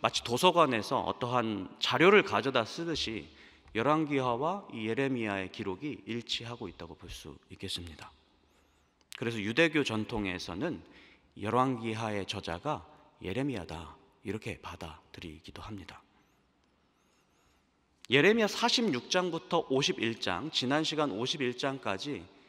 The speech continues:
열방의 심판 예언을 계속해서 길게 이어오다가 갑자기 이 마지막 장에 툭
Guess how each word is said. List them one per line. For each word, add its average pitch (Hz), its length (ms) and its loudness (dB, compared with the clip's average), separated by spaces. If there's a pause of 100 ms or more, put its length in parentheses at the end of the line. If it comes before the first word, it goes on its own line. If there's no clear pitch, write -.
(200)
열방의 165 600 4
심판 175 480 0
예언을 123 400 0
계속해서 127 880 -2
길게 113 400 -2
이어오다가 92 840 -2 (920)
갑자기 139 640 -2 (680)
이 113 120 -6
마지막 113 420 -2
장에 104 240 -6 (120)
툭 - 160 -2